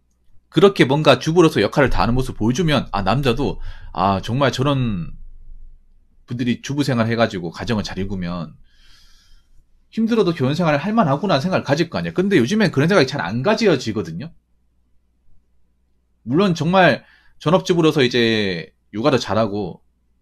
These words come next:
어, 내조 잘하는 그런 분도 있다는 거 알고 있어. 있는데 그렇지 않은 분도 있잖아요.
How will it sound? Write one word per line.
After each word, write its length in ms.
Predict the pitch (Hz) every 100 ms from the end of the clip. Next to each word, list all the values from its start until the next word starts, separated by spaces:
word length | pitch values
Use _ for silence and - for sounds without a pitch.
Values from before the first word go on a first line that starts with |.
| - _ _ _ _ _
어, 320 | - 85 80
내조 220 | 104 151
잘하는 380 | 170 110 123 143
그런 260 | 127 135 139
분도 180 | 131 127
있다는 320 | 98 156 127
거 80 | 95
알고 200 | 73 104
있어. 220 | 110 -
있는데 640 | 73 98 95 143 127 78 _ _ _ _ _
그렇지 400 | - 127 127 -
않은 160 | 123 113
분도 180 | 143 101
있잖아요. 360 | 85 85 78